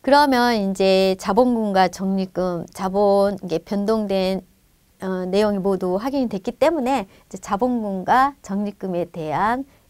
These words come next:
당기 순이익 금액을 반영을 그대로 해줍니다. 그래서 반영을 해주고 이 비에스에 있는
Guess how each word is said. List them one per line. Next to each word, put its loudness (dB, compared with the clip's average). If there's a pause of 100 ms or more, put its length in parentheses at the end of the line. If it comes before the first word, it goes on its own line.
(520)
당기 -4
순이익 -6
금액을 -2 (380)
반영을 0
그대로 -8
해줍니다. -8
그래서 -20
반영을 -10
해주고 2 (560)
이 -4 (100)
비에스에 2
있는 -2